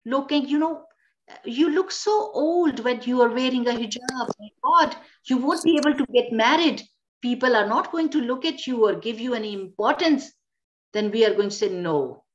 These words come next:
you know, I'm just gonna listen to Allah subhanahu wa ta'ala and I'll see what happens." और यकीन करें कि जब आप अल्लाह की बात मानते हैं, तो आपकी जिंदगी में इतनी कोई खूबसूरतियां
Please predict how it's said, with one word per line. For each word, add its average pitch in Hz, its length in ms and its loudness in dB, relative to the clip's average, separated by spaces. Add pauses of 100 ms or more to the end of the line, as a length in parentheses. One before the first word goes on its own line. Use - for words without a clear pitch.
(200)
you 180 80 -8
know, 196 340 -8 (340)
I'm 214 120 0
just 196 200 -2
gonna 151 280 0
listen 156 260 -4
to 151 80 -2
Allah 151 320 0
subhanahu 151 340 -8
wa - 20 -12
ta'ala 202 440 2 (800)
and 208 520 2
I'll 196 240 4
see 156 240 -4 (280)
what 190 200 4
happens." 139 380 2 (680)
और 196 180 4
यकीन 285 380 0
करें 254 380 0
कि 269 340 0
जब 240 260 0
आप 226 380 0
अल्लाह 208 200 2
की 214 160 -6
बात 175 300 -2
मानते 160 320 -4
हैं, - 240 -6 (600)
तो 269 300 4
आपकी 226 560 2
जिंदगी 190 420 -2
में 208 280 -8
इतनी 277 460 2
कोई 247 200 6
खूबसूरतियां 185 840 -2